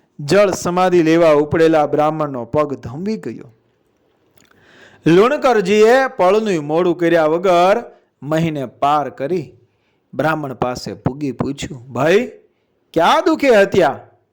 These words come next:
બ્રાહ્મણની આંખમાંથી ડબક ડબક આહુડા નીતરી ગયા. "કોઈ મને ઉગારી શકે એમ નથી, પણ છે શું? અણધડની માથે ભીલનું રાજ તપે છે. હું ભીલનો ગોર છું.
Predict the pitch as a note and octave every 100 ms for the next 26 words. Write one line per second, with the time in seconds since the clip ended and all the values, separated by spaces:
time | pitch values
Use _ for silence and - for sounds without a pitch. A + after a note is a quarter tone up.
0 | _ _ - B2 C#3+ D3+ D3 C3 B2 A2+
1 | B2 C3+ C3 B2 A#2 A#2 A#2 C#3+ D3+ C#3+
2 | C3+ C3 B2+ A#2 A#2+ B2+ B2 - G2 C3
3 | C3+ A#2 G2 G#2 A2 D#3+ D3+ B2 G2+ G2
4 | - _ _ _ _ _ - - _ -
5 | A3+ C4+ B3 A3 B3 G3+ F3+ F#3+ A3 A3+
6 | - A3 G3+ F3+ D#3+ D3 B2+ - E3 _
7 | _ _ _ - C#3+ C#3+ E3+ E3 F#3 F#3
8 | - C4+ E3 - _ _ _ _ _ _
9 | _ G3 C4 B3 B3 A#3 G3 F3 F3+ G3
10 | G3+ D3 D#3 F#3 A3 D#3+ D3 D#3+ F#3 F3+
11 | E3+ - A2+ F#2+ - _ _ _ _ _
12 | _ _ _ C3+ B2+ F3 A#3+ B3 F3+ D3
13 | E3+ A3 A#3 F3+ -